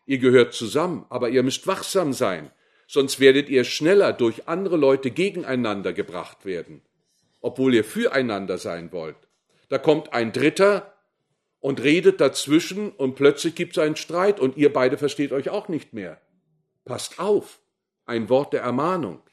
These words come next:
Es sind immer wieder solche da, die vom Widersacher gebraucht werden, Zwiespalt zu schüren.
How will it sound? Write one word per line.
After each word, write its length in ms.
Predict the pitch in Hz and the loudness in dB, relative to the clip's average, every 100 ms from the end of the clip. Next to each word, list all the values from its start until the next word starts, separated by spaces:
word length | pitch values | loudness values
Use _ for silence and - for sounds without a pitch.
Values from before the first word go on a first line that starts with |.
| _ _ _ _ _ | _ _ _ _ _
Es 240 | 139 - | -2 4
sind 260 | 185 208 - | 4 4 0
immer 300 | 185 170 156 | -2 -2 -2
wieder 220 | 156 135 | 2 2
solche 420 | 127 120 113 - | 6 4 2 -8
da, 500 | 87 165 202 135 - _ _ _ _ _ | -4 -2 -2 -4 -10 _ _ _ _ _
die 260 | 147 139 151 | -4 0 0
vom 380 | - 113 107 98 | 4 2 2 -8
Widersacher 540 | 170 196 170 156 147 | 0 0 2 0 -2
gebraucht 760 | 123 135 87 82 101 - - | 0 -4 -4 -4 -6 -8 -12
werden, 720 | 120 131 131 135 135 131 127 _ _ _ _ _ | -2 2 2 0 -6 -6 -8 _ _ _ _ _
Zwiespalt 1160 | - - 123 165 147 - 113 104 113 - - - _ _ _ _ _ _ | -14 -10 -8 -6 -8 -6 -2 2 2 0 -20 -20 _ _ _ _ _ _
zu 260 | - 131 | -8 -6
schüren. 640 | 123 - 175 180 117 95 | -6 -6 -6 -4 -2 -2